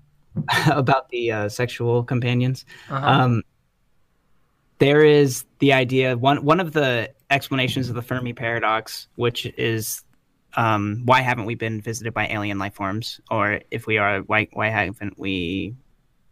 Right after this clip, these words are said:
Speaker 1: been realized? Why haven't we realized or received any measurements or anything? Because of the rate of, um, light and how big, or the, of life and how big the universe is,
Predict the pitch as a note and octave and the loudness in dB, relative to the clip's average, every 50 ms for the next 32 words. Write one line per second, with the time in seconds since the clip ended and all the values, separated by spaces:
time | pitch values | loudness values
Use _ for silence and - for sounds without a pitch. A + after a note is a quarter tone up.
0 | _ _ _ _ _ _ _ _ - G#2 A2 G#2+ F2+ F#2 F#2 E2 - - - - | _ _ _ _ _ _ _ _ 0 0 0 0 -2 -2 -4 -6 -8 -12 -16 -20
1 | - - _ _ _ _ _ _ - C3+ D#3 D3+ B2+ G2+ F2+ G2+ G#2+ - B2 A#2+ | -20 -20 _ _ _ _ _ _ 4 6 8 8 6 6 2 0 2 2 2 2
2 | A#2+ A#2+ A2+ G2 G2+ G#2 G#2 A2 A2 G#2 G#2+ G#2 G#2 G#2 - F#2+ F#2 F#2 - - | 2 0 -2 -4 -6 -8 -8 -6 -6 -6 -6 -6 -6 -8 -8 -10 -10 -10 -10 -14
3 | _ _ _ - C3 A#2+ - A#2+ G2 - G2+ G2+ G2+ G2 G2+ G2 F#2+ - G2+ F#2+ | _ _ _ -8 -8 -4 -4 -4 -4 -4 -4 -4 -2 -2 -4 -4 -4 -6 -6 -8
4 | F#2 G2 - - - G#2+ G#2 - G#2+ G#2+ G2+ G2 G#2+ - F#2+ - - - - _ | -8 -8 -6 -4 -2 -2 -2 -2 -4 -4 -4 -4 -6 -6 -8 -10 -12 -14 -16 _
5 | _ - G2+ G#2 G2+ - G2+ F#2+ - - - - - - - - - - - - | _ -4 -2 -2 -2 -2 -4 -6 -8 -12 -20 -20 -20 -18 -18 -20 -20 -20 -8 -2
6 | - F#2+ G2+ F#2+ F2 E2+ F#2+ G#2 A#2 B2+ - - A#2 A2+ G#2+ G2 G2 - A2 G#2+ | 0 2 2 2 0 0 2 2 2 2 2 0 -4 -4 -4 -6 -4 -4 -4 -4
7 | G2+ - - B2 A#2 G#2+ G#2 G2+ G#2+ F#2+ F2+ - G#2+ A2 A#2 - B2 C#3+ D3 C#3 | -6 -8 -8 -4 -4 -4 -2 -2 -2 -4 -4 -4 -4 -4 0 2 4 4 4 2
8 | - - A2 A2 A2+ G#2+ A2+ - B2 A#2 - A#2 A#2+ A#2+ A#2+ A2+ A#2 A2 - - | 0 -4 -6 -4 -4 -6 -4 -2 -2 -2 -2 -2 -2 -2 -2 -2 -4 -4 -4 -4
9 | G#2 G2+ G2+ G2+ | -4 -4 -4 -6